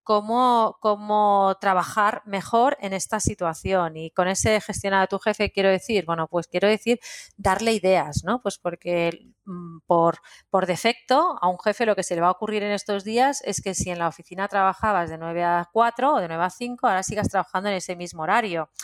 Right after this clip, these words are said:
Si eso para ti no va a ser lo ideal, bueno, pues quiere decir que vas a tener que ayudar a tu jefe a entender por qué eso ahora no es lo ideal o no es ni siquiera factible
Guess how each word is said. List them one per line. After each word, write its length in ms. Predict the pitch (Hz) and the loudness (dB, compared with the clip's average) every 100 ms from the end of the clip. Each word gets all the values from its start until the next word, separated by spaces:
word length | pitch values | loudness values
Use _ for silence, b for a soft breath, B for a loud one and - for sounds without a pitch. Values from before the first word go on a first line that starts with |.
| B B B | B B B
Si 180 | - 254 | -2 0
eso 200 | 247 254 | 0 0
para 160 | 240 233 | 0 0
ti 120 | 254 | -2
no 140 | 196 | -2
va 60 | 170 | -2
a 40 | 165 | -2
ser 220 | 190 185 | -4 -4
lo 100 | 190 | -4
ideal, 440 | 190 233 254 294 415 b b _ | 0 2 2 2 -2 b b _
bueno, 200 | 196 196 | -6 -4
pues 320 | 185 175 - - | -2 -4 -8 -8
quiere 200 | 190 196 | -4 -2
decir 260 | 208 - 220 | -4 -6 -4
que 80 | |
vas 120 | 202 208 | -4 -4
a 40 | |
tener 320 | 214 196 196 | -8 -10 -8
que 200 | - 226 - | -4 -4 -2
ayudar 300 | 190 185 190 | -2 0 0
a 80 | |
tu 100 | 202 202 | 0 -6
jefe 260 | 196 - | -8 -6
a 80 | 214 | -6
entender 500 | 196 180 175 214 208 | -4 -6 -2 -2 -2
por 140 | - - | -6 -4
qué 120 | 196 | -4
eso 200 | 202 208 | 0 2
ahora 300 | 190 190 170 | 4 4 0
no 160 | 170 185 | -2 -2
es 140 | 190 | -2
lo 120 | 208 | -2
ideal 360 | 196 196 214 202 | 0 2 2 2
o 100 | 180 | -2
no 140 | 180 | 0
es 140 | 196 214 | -2 -2
ni 80 | 196 | -8
siquiera 320 | 165 180 190 | -4 -2 0
factible 680 | 214 - - 247 226 240 | -2 -2 -4 -2 0 0